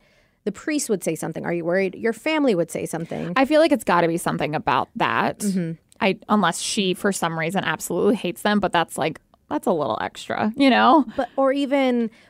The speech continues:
Speaker 1: what if she's worried that it's gonna take focus from her?
Speaker 2: Oh, like, her tattoos are so beautiful. <laughs>
Speaker 1: Well, like, I mean, just, like, in, in a picture, if you see someone who's tattooed, your eye immediately goes to the colorful person.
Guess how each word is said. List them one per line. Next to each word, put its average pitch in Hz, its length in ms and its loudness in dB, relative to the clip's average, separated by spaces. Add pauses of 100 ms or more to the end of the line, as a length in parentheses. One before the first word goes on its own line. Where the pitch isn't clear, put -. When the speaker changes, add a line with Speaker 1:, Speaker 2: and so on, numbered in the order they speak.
(100)
Speaker 1:
what 220 260 4
if 247 140 4
she's 214 240 -2
worried 196 380 2
that 196 120 0
it's 180 120 -6
gonna 185 180 -2
take 185 180 -4
focus 226 360 2
from 165 140 -8
her? - 200 -12 (1160)
Speaker 2:
Oh, 214 80 4
like, 190 180 4
her 202 60 -2
tattoos 185 440 -4
are 185 60 -2
so 180 160 -2
beautiful. 196 520 4
<laughs> - 40 -18 (140)
Speaker 1:
Well, 359 100 4
like, 349 200 4
I 339 80 4
mean, 339 180 2
just, 320 180 0
like, 311 260 2
in, 269 220 -4
in 311 200 2
a 320 60 4
picture, 226 440 2
if 190 100 0
you 240 80 0
see 277 140 -2
someone 262 180 2
who's 247 120 4
tattooed, 208 320 0
your 185 120 0
eye 196 120 2
immediately 202 420 2
goes 170 320 -2
to 180 100 -6
the 165 220 -4 (340)
colorful - 380 -4
person. 190 440 -2